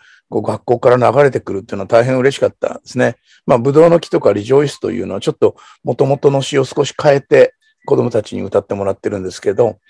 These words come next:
えー、でもね、何か本当にそういうのが学校から聞こえてくるっていうのは嬉しいなと思いました。えー、で、それが終わってから、あの、子どもたちが音楽室に、あの、押しかけてきて、「サインしてください」とか言って、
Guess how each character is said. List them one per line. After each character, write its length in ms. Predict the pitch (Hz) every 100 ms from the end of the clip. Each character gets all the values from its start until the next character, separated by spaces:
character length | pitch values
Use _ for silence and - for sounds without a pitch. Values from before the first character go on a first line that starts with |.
| _ _ _ -
え 120 | 110
ー、 60 | 110
で 100 | 117
も 100 | 110
ね、 100 | 110
何 220 | 120 147
か 120 | 131
本 180 | 123 127
当 80 | 151
に 60 | 139
そ 140 | 165
う 40 |
い 20 | 180
う 40 |
の 80 | 156
が 120 | 113
学 180 | 110 - -
校 160 | 127
か 120 | 127
ら 60 | 131
聞 140 | -
こ 120 | - 135
え 40 |
て 100 | 135
く 100 | 143
る 60 | 131
っ 20 |
て 100 | 123
い 20 |
う 20 |
の 80 | 110
は 40 | 101
嬉 200 | 113 -
し 80 |
い 20 | 127
な 160 | 127
と 280 | 117 107 92 _ _ - _ -
思 180 | 104 104
い 60 |
ま 120 | 107 107
し 100 | -
た。 220 | 101 - _ _ - _ 117
え 180 | 110 107
ー、 40 |
で、 100 | 113
そ 120 | 165
れ 60 | 165
が 60 | 160
終 100 | 175
わ 60 |
っ 40 | 175
て 100 | 180
か 120 | 110
ら、 260 | 110 95 _ _ _ _ -
あ 60 |
の、 80 | 110
子 160 | - 120
ど 80 |
も 100 | 123
た 140 | 127 120
ち 140 | 117
が 180 | 110 101 -
音 120 | 107 127
楽 280 | 131 -
室 180 | 131 -
に、 200 | 98 95 - _
あ 120 | 107
の、 220 | 95 92
押 80 | -
し 80 | -
か 120 | -
け 100 | -
て 80 | 104
き 100 | -
て、 300 | - 101 - _ _ -
「サ 200 | 165 170
イ 80 |
ン 20 | 151
し 40 |
て 80 | -
く 80 | 139
だ 100 | 120
さ 180 | 147
い」 80 | 123
と 120 | - -
か 80 | -
言 80 |
っ 20 | 135
て、 360 | - 143 -